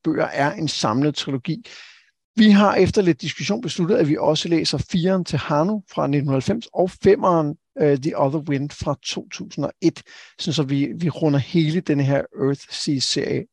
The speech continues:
af. Så får, så bliver vi også, øh, så, så får vi også det hele med, ikke, Anders?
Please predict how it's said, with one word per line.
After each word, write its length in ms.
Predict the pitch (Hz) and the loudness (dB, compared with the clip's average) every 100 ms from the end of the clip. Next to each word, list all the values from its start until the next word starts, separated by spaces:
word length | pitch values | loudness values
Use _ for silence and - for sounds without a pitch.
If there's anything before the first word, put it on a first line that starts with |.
| - | -6
af. 240 | 127 - _ _ _ _ - - _ _ _ _ _ _ _ _ _ _ _ _ _ _ - | -6 -6 _ _ _ _ -20 -20 _ _ _ _ _ _ _ _ _ _ _ _ _ _ -6
Så 160 | - | -2
får, 180 | 160 214 | 0 0
så 120 | 156 | -2
bliver 180 | 175 185 | 2 4
vi 100 | 151 | 6
også, 280 | 151 147 175 | 4 4 2
øh, 200 | 147 135 | 2 2
så, 180 | - - | -2 -8
så 160 | - 180 | -4 -2
får 160 | 190 | 2
vi 100 | 170 | 4
også 140 | 165 - | 4 4
det 80 | 170 | 2
hele 220 | 175 185 | 4 4
med, 180 | 139 127 | 2 2
ikke, 120 | 139 | -2
Anders? 280 | 139 - | -4 -8